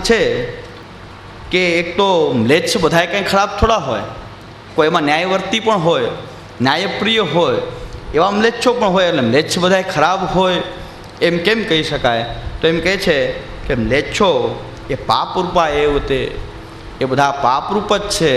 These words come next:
અને પાપના ઘર સમાન છે. એક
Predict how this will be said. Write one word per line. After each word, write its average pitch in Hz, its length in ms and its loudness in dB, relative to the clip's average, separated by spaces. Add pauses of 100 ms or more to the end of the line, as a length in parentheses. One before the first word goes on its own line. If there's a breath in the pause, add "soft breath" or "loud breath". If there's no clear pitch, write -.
(140)
અને 135 140 -2 (100)
પાપના 127 440 0 (120)
ઘર 147 240 0
સમાન 117 400 0 (100)
છે. - 180 -10 (1300)
એક 156 140 2